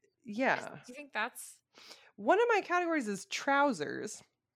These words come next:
Speaker 2: one of your
Speaker 1: Uh,
Speaker 2: top categories? <laughs>
Speaker 1: one of my, on the f-, before I have to scroll, it's towards the bottom, but it's on the first page.
Speaker 2: Okay,
Speaker 1: Um,
Speaker 2: that is
Speaker 1: and I've got physical
Speaker 2: specific.
Speaker 1: fitness, physical exercise, um,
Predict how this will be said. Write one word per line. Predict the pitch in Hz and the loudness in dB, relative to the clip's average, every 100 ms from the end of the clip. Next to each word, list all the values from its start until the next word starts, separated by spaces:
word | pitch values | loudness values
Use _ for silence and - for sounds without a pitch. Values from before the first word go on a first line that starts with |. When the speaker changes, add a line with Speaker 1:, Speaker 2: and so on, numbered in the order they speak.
| _ _ 262 - | _ _ -14 -4
Speaker 2:
one | 262 262 | 0 2
of | |
your | - 285 | 0 -2
Speaker 1:
Uh, | |
Speaker 2:
top | - 190 - | 0 0 0
categories? | - 381 523 - - - - - - | 0 0 2 0 0 -2 -2 -2 -6
<laughs> | - | -10
Speaker 1:
one | 202 240 | -2 2
of | 277 277 | 4 4
my, | 277 262 240 | 4 4 2
on | 202 | 2
the | 208 | 2
f-, | 208 - | -2 -6
before | 220 - 247 | -8 -2 2
I | 240 | 2
have | 240 | 2
to | 180 | -2
scroll, | - - 196 190 147 139 | -10 -8 0 2 2 0
it's | 151 - | -6 -8
towards | - 220 | -4 -2
the | 185 | -2
bottom, | 180 190 165 | -2 -2 -2
but | 147 | -2
it's | 151 - | -4 0
on | 165 175 170 156 _ - _ _ _ _ _ _ - | 0 2 -2 -6 _ -20 _ _ _ _ _ _ -20
the | |
first | 165 180 170 160 - | -10 -6 -6 -8 -16
page. | - 170 147 135 135 - - - 151 147 | -10 -8 -6 -8 -10 -14 -16 -8 -4 -2
Speaker 2:
Okay, | 143 147 185 | -4 -4 -6
Speaker 1:
Um, | |
Speaker 2:
that | 151 233 | -6 -6
is | - 175 190 175 - _ _ _ - | -8 -8 -8 -12 -16 _ _ _ -6
Speaker 1:
and | |
I've | 175 175 | -4 0
got | 185 - | 0 0
physical | 214 240 240 | -2 0 -2
Speaker 2:
specific. | |
Speaker 1:
fitness, | 240 190 190 185 | 0 0 -2 -4
physical | - 202 202 196 | -8 -8 -6 -2
exercise, | 170 - 175 170 160 156 143 143 147 - _ _ _ _ _ _ - | -2 -4 -8 -6 -4 -2 -2 -4 -8 -12 _ _ _ _ _ _ -14
um, | - 151 - - 69 - - | -10 -8 -8 -12 -12 -14 -16